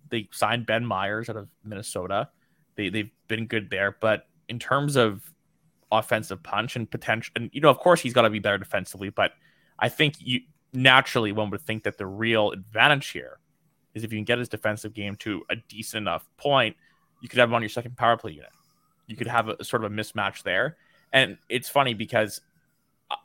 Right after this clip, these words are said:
I almost think that the biggest mistake Galchenyuk made was leaving Toronto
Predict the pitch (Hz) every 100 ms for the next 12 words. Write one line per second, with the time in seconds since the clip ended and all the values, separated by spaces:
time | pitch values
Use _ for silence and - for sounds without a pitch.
0 | _ 110 135 190 135 117 - 110 104 101
1 | 90 101 - 120 139 110 - 104 101 101
2 | - 104 98 92 98 104 117 95 104 104
3 | 107 110 110 - 95 92 117 92